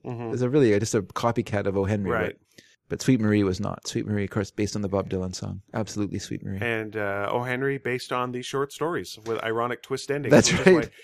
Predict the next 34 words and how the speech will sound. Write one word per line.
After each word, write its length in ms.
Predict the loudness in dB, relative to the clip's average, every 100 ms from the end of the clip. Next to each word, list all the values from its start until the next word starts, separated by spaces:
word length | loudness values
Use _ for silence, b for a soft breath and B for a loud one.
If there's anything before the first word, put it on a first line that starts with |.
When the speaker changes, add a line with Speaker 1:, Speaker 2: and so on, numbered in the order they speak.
| b
Speaker 1:
every 160 | 0 4
one 80 | 6
of 60 |
those 140 | 4 4
chocolate 280 | 4 4 4
bars 200 | 0 0
had 100 | -4
a 60 |
twist 320 | -4 -4 -2
ending 260 | -2 -2 -4
when 140 | 0
you 80 | 2
Speaker 2:
That's 100 | 2
Speaker 1:
got 80 | 2
Speaker 2:
right. 60 | 0
Speaker 1:
to 40 |
the 60 | 0
end 140 | -4
and 100 | -2
like, 180 | -2 0
"What? 220 | 2 2
Speaker 2:
Yeah, 60 | 0 _ 2
Speaker 1:
Oh, 180 | 2 2
Speaker 2:
yeah. 140 | -6 0
Speaker 1:
meat? 300 | 2 2 2
Speaker 2:
They 80 | 4
all, 220 | 4 2 2
they 80 | 4
all 100 | 6
Speaker 1:
I 60 |
Speaker 2:
con- 80 | 6
Speaker 1:
didn't 100 | 4
expect 380 | 4 4 2 4
that." 300 | 8 8 6